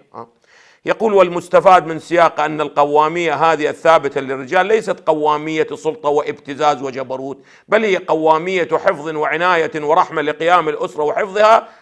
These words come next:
من الانهيار". هذا همتنا المورد الآخر أعزائي. المورد اللي بعده ولعله، نعم، وال-، ال-، ال-، ال-، ال-، الفرقان،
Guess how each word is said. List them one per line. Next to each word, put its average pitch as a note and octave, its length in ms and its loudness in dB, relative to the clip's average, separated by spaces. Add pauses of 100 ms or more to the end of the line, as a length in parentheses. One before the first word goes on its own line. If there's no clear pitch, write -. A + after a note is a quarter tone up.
من F3+ 140 -4
الانهيار". A#2+ 1500 -4 (100)
هذا D#3 240 -2
همتنا C#3+ 540 -6 (600)
المورد D#3 440 -2
الآخر E3+ 480 2
أعزائي. C3 580 -2 (460)
المورد B3 460 4
اللي A3+ 140 0
بعده G#3+ 420 6
ولعله، E3+ 840 2 (920)
نعم، B2+ 360 -4 (480)
وال-، E3 260 -2
ال-، E3+ 220 -4
ال-، F3+ 200 -4
ال-، F3 300 -6
ال-، F#3 280 -6
الفرقان، F3 560 0